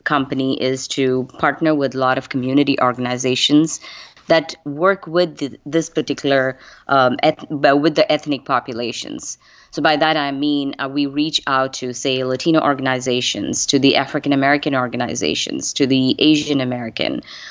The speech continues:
um, so the different communities that they serve. So sometimes I think tech sector, or I would say, you know, seventy-five percent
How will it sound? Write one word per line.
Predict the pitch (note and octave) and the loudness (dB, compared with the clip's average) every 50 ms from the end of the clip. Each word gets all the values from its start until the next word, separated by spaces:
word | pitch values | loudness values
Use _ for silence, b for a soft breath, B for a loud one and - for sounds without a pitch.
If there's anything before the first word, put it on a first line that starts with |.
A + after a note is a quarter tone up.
| B B B | B B B
um, | - D3+ D3 C#3 - C3+ B2+ | 4 6 6 6 6 4 0
so | - - F3+ | 0 0 2
the | D#3 E3 | 4 4
different | D3+ D3+ G3 - - A#3 A3 | 4 2 0 0 -2 -2 -2
communities | - D#3+ D3 D3 E3+ G#3 G#3 G3 F3 - _ - D3 - - - D3 - B2+ C3+ C#3 C3 B2+ | 0 2 2 4 4 2 0 -2 -6 -8 _ -10 -10 -6 -2 -2 0 2 4 4 4 4 4
that | B2+ A#2+ A#2 | 2 0 2
they | - A#2+ B2 | 2 0 0
serve. | - - - E3 D#3 A#2 - G2 - B B B B B B B B B B | 0 0 2 4 4 4 2 0 -4 B B B B B B B B B B
So | - - G#3+ G3 F#3+ | 0 4 6 6 6
sometimes | F#3 F3 - G3+ G3+ G3 G#3 G3+ G3+ G#3+ A#3 B3 B3+ A#3+ G#3 F3 - - - _ _ | 6 4 2 2 2 0 0 2 2 2 2 0 0 -2 -2 -4 -8 -10 -12 _ _
I | D3+ D#3 | -4 -4
think | D3+ - G#3 G#3 - | -2 -2 -4 -4 -4
tech | - F#3+ F#3+ - | -6 -6 -6 -6
sector, | - - E3+ D3 - - D3+ C#3 - | -2 -2 -2 -2 -2 0 0 0 4
or | - D#3+ D#3 D3 C#3 C3 B B B B B B B B B - | 4 6 6 6 4 2 B B B B B B B B B -8
I | A#2+ B2+ C#3 | -4 -2 -2
would | D#3 E3+ E3+ | -2 -2 -4
say, | D#3+ - D3+ C3+ C3 C3 C3 - | -2 0 0 2 2 0 -2 -4
you | C3 C3 | -6 -6
know, | B2+ C3 B2+ C3 B2+ B2+ B2 A#2+ - - - - - _ _ _ | -4 -4 -4 -2 -2 -2 -2 -4 -6 -10 -14 -16 -18 _ _ _
seventy-five | - - - E3 E3 G3+ A3 G#3 - - D#3+ C#3 C3 | -6 -2 0 0 2 2 0 -2 0 -2 -2 -2 0
percent | - C3+ C3 - - E3 F3 D#3 C#3 B2 B2+ - | -2 -4 -4 -2 0 0 0 0 -2 -4 -6 -8